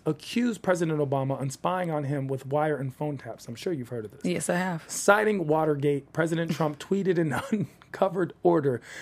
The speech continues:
Speaker 1: that had his and his associates tapped. Officials representing former President Obama has denied these claims.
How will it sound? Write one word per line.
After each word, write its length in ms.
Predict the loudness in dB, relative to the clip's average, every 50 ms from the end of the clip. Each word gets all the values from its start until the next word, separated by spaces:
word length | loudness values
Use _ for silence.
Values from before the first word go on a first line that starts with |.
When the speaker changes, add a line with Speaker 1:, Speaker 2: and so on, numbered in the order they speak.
| -14 2
Speaker 1:
that 160 | 2 4 4
had 260 | 4 2 2 2 2 2
his 280 | 4 4 4 4 4 2
and 120 | 0 0
his 120 | 0 0
associates 680 | -2 -2 0 0 -2 -2 0 -2 -2 -2 -2 -6 -16 -16 -18
tapped. 600 | -18 -12 2 4 4 4 4 2 -2 -4 -16 -20 -20 -20 -20 -16 0 2
Officials 400 | 2 4 4 4 4 4 0 2
representing 540 | 2 0 2 2 0 0 0 -2 -2 -2 -4
former 640 | -8 -14 -20 -16 2 2 4 4 4 4 2 0
President 420 | -2 2 0 2 2 2 0 0 0
Obama 300 | 0 0 0 0 0 -2
has 140 | -4 -6 -6
denied 500 | -6 -4 -4 -2 -4 -4 -4 -4 -4 -6
these 180 | -8 -12 -12 -12
claims. 460 | -16 -18 -20 -20 -20 _ -20 -20